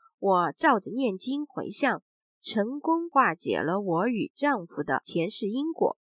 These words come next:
这个故事我在另一篇文章《接轨》中。当时我想，家中员工很明显的开始出现工作异状，除了东西遗失之外，工作也不认真了。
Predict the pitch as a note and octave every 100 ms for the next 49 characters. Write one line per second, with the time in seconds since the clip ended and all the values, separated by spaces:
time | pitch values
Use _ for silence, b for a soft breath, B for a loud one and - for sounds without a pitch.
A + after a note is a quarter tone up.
0 | _ - F#3 E3+ - F#3 D3+ - E3 -
1 | - D#3 - G#3 G3 D#4 E4+ G3+ F3+ -
2 | F3+ F3 D#3 D#3 G3 A#3+ B3+ _ _ _
3 | - D4+ D#4+ - - A3 A#3+ C#4 _ _
4 | _ _ _ _ _ - F#4 - C4 G#3+
5 | D4 - F#3 - _ _ - F#3 F#3 F#3
6 | F3+ F3 G3+ B3 B3+ - - G#3+ F#3+ G3
7 | D4 G4+ A#3+ F3 E3 E3 - G#3 G#3+ -
8 | C3 - _ _ - C#4 C#4+ C4 G#3 C4
9 | C#4+ C#4 A#3+ E4+ F#4 G3 F#3 F3+ _ _
10 | _ _ - A#3+ D#4+ E4 G3+ F#3 F#3+ F3
11 | D#3 F#3+ A#3+ C#4+ C#4+ B3+ A#3+ A#3+ G#3 E3+
12 | _ _ - C4 D4 C4+ G3 - - D#3+
13 | B3+ A3 - C4+ D#4 A#3